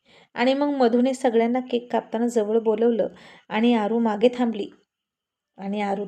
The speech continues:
तर मधूची बेस्ट फ्रेंड होती, ती आल्याशिवाय मधू केक कशी कापणार? आणि ती म्हणाली, "आरू, अगं ये ना,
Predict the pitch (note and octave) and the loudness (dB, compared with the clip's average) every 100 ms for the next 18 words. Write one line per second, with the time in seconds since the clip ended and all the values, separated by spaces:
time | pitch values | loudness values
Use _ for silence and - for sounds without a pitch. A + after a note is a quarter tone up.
0 | A3 A3 G3 F#3 F#3 A3+ G3 G3+ A#3 - | -6 -4 -6 -8 -8 -8 -2 -2 -2 -6
1 | B3 B3 B3 A3 - - _ - _ _ | 0 2 2 -2 -12 -16 _ -20 _ _
2 | - C#4 A#3 G#3 A3+ - A3+ A#3 A3+ G#3 | -4 0 2 2 2 2 0 0 -2 0
3 | A#3 A#3+ A3 G#3+ B3 A#3 D#4 C4 G#3+ F#3 | -2 -2 -4 -4 -6 -6 -4 -4 -6 -8
4 | F3 - _ _ _ _ _ _ _ G#3 | -10 -12 _ _ _ _ _ _ _ -10
5 | G#3 G#3 A#3 G#3+ A3 A#3 G#3 G#3 A#3 A3 | -10 -8 -6 -6 -2 -2 0 0 0 -2
6 | - _ - _ - A3 B3+ A#3+ A#3+ A#3+ | -8 _ -20 _ -8 2 4 4 2 0
7 | G#3 | -4